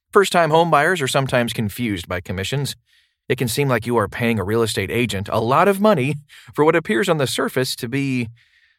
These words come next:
little effort. But while there are some work-averse agents out there,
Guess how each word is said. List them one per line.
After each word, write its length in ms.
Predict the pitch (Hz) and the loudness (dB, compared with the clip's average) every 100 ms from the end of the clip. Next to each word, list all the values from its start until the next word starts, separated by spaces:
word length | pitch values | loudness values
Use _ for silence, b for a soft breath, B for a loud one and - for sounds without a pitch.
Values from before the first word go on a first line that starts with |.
| b | b
little 260 | 120 143 131 | -2 0 2
effort. 460 | 147 95 - - _ _ _ _ _ _ _ _ - | 0 -4 -8 -12 _ _ _ _ _ _ _ _ -4
But 100 | 135 | -2
while 240 | 151 165 | 2 2
there 180 | 175 170 | 4 2
are 140 | 135 139 | 4 2
some 380 | - 170 180 | 0 0 2
work-averse 840 | 170 123 139 147 139 107 120 127 - | 0 2 2 2 0 0 0 0 -2
agents 420 | 113 117 120 117 | -2 -2 -2 0
out 200 | 110 107 | 0 2
there, 260 | 113 113 | 2 2